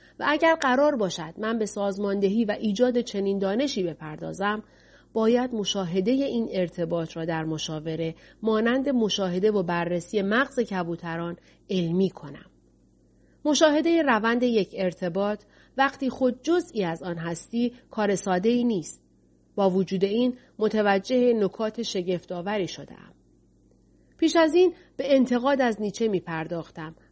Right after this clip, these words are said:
ولی حالا دیگر نه. برعکس،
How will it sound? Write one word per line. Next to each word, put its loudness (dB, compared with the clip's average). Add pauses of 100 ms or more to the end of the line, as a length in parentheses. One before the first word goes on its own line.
ولی 4
حالا 2
دیگر -2
نه. -4 (400)
برعکس، -2